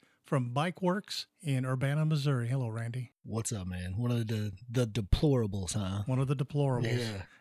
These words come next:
Speaker 1: We have guests in the studio, so I didn't want to embarrass you too much. I'll put that in later and edit it.
Speaker 2: Man, you can't embarrass something this ugly.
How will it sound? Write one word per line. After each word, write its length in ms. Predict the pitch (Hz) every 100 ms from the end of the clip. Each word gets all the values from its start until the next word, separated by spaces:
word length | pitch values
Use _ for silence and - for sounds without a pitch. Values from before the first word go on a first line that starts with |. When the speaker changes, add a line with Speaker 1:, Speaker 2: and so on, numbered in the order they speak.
| 156
Speaker 1:
We 180 | 156 156
have 240 | 180 147
guests 360 | 147 151 - 120
in 120 | 120
the 40 |
studio, 360 | - 139 123 127
so 160 | -
I 100 | 135
didn't 200 | 135 131
want 180 | 127 123
to 100 | 117 -
embarrass 480 | 135 127 139 135 -
you 60 |
too 180 | - 143
much. 300 | 123 113 -
I'll 180 | 143 135
put 220 | - 151
that 200 | 143 135
in 140 | 131 123
later 320 | 127 127 117
and 100 | 127
edit 280 | 123 120 127
it. 100 | 185
Speaker 2:
Man, 320 | 165 156 151
you 80 | 151
can't 220 | 147 113
embarrass 360 | 104 92 90
something 300 | - 98 90
this 160 | 92 -
ugly. 420 | 95 95 98 95